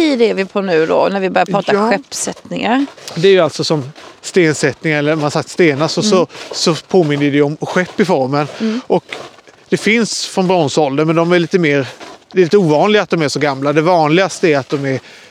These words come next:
Speaker 2: Vendel- eller vikingatid, alltså yngre järnålder.
Speaker 1: Mm, mm.
Speaker 2: Vi ser, eh, f-, ja,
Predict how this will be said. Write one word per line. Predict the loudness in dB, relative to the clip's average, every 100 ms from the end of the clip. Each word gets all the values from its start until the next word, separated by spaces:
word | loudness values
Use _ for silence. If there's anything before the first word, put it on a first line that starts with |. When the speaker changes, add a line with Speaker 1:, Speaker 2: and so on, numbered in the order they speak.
| -8
Speaker 2:
Vendel- | -2 0 0 0 0 2
eller | 2 2
vikingatid, | 0 -4 -8 -8 -2 0 0
alltså | 0 -2
yngre | 0 0 0
järnålder. | 0 -2 -4 -2 -2
Speaker 1:
Mm, | -2 -6 -14 -12
mm. | -10 -8 -6
Speaker 2:
Vi |
ser, | 0 2 4
eh, | 0 -6 -20 _ _ _ -20 -20 -20 _ -8 -6
f-, | -6 -10 -4
ja, | -4